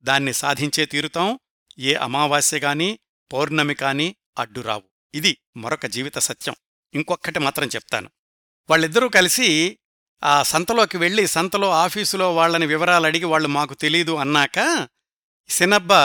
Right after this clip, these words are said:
మునెమ్మను అడుగుతాడనమాట. "మనకేం తెలియట్లేదు కదా?" అంటే, ఆవిడంటుంది, "వినిపించని వాటిని గురించి, కనిపించని వాటిని గురించేరా మనం బాగా ఆలోచించాల్సింది" అని. ఇది కూడా నిత్య జీవిత సత్యమేనండి.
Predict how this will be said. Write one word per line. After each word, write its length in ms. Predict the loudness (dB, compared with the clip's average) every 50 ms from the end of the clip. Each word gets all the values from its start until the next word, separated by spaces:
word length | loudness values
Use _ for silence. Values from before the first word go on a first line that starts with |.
| 6 4 2 0 -2 -6 _
మునెమ్మను 420 | -4 -2 2 2 2 2 4 4 4
అడుగుతాడనమాట. 760 | 2 2 0 0 0 2 4 4 2 2 2 0 0 2 0
"మనకేం 580 | -4 -4 -6 _ -4 -2 -2 0 0 0 -2 0
తెలియట్లేదు 520 | 0 0 0 0 0 0 -2 -2 -2 0
కదా?" 260 | 0 0 2 2 2
అంటే, 400 | 2 0 -2 -2 -2 -2 -2 -6 -10 _ _ _ -6
ఆవిడంటుంది, 720 | -6 -2 0 0 0 0 -2 -2 0 0 -2 -2 -4 -8 _ _ _ _ _ _ _ _ _ _ _ _
"వినిపించని 640 | -2 0 0 0 2 0 0 0 2 2 2 2
వాటిని 360 | 2 2 0 0 0 -2 -2
గురించి, 500 | -2 -2 -2 -2 -2 -2 -4 -4 -4 -6
కనిపించని 560 | -2 -2 -2 -2 0 0 0 0 0 0 0
వాటిని 320 | 0 -2 -2 -2 -2 -6 -4
గురించేరా 460 | -4 -2 -4 -4 -2 -2 0 0 0
మనం 220 | 0 0 0 0
బాగా 280 | 0 0 0 2 2 2
ఆలోచించాల్సింది" 1000 | 2 2 -2 -2 -4 -6 -4 -2 -2 -2 -2 -2 -4 -4 -4 -4 -6 -6 -8 -10 _ _ _ -4
అని. 140 | -4 -4 -6 _ _ _ _ _ _ _ _ _ _ _ _ _
ఇది 140 | -8 -6 -6
కూడా 220 | -6 -2 -2 -2
నిత్య 260 | -2 -2 -4 -4 -6
జీవిత 260 | -4 -4 -6 -4 -4 -6
సత్యమేనండి. 680 | -8 -8 -10 -8 -6 -4 -4 -2 -4 -4 -6 -6 -12